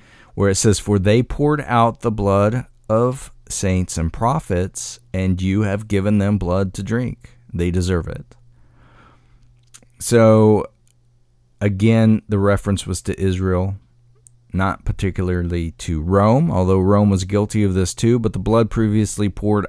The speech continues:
out by unbelieving Jews was the blood of the church. So in vengeance, God would pour out their blood as well. And remember, Jesus said, "All the righteous blood from A-,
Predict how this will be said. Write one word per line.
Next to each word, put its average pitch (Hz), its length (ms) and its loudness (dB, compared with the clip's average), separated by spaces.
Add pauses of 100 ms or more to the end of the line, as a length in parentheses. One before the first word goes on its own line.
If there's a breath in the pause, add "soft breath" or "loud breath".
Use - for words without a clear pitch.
out 104 320 -2
by 92 220 0
unbelieving 95 640 0
Jews 87 320 -2
was 95 400 0
the 110 100 -6
blood 101 280 2
of 95 80 -4
the 101 80 -4
church. 82 520 -6 (440 loud breath)
So 95 300 -2
in 135 340 2
vengeance, 104 460 2
God 98 320 2
would 98 220 -4
pour 92 300 -4
out 82 280 -4
their 85 160 -2
blood 78 320 -4
as 80 160 -6
well. 110 360 2
And 80 140 -4
remember, 92 460 0
Jesus 90 420 -6
said, 95 540 -4
"All 85 160 -6
the 82 140 -4
righteous 82 400 -4
blood 101 500 4 (1120 soft breath)
from 82 220 -4
A-, - 160 -8